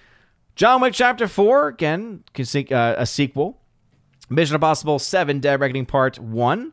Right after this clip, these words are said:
a sequel. Wonka, a prequel slash reimagining. And The Equalizer Three as a sequel. So these indeed, I think, are a strong collection.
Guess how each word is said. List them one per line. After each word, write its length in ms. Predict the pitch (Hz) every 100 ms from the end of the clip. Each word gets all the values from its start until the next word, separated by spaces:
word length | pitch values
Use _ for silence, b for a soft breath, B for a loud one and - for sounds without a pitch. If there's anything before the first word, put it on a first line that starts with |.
| _
a 60 | 120
sequel. 500 | - 104 117 156 - _ b b b b -
Wonka, 600 | 110 269 311 - - - _ _
a 220 | 104 104 101
prequel 640 | - 110 - 113 147 175 -
slash 580 | - 131 127 123 -
reimagining. 720 | 117 117 110 104 104 110 120 165 _ _ _ _ _ _ _ -
And 220 | 147 151
The 180 | 185 254
Equalizer 480 | 247 254 240 214 214
Three 520 | - 311 339 127 - _ _ -
as 320 | 120 120 -
a 260 | 123 120 120
sequel. 580 | - 156 202 - 113 -
So 220 | - 110
these 280 | 143 190 160
indeed, 380 | 143 151 151 -
I 180 | 135
think, 280 | 131 139 131 -
are 120 | 110
a 60 |
strong 360 | 107 - 147 143
collection. 640 | - 117 131 - 135 127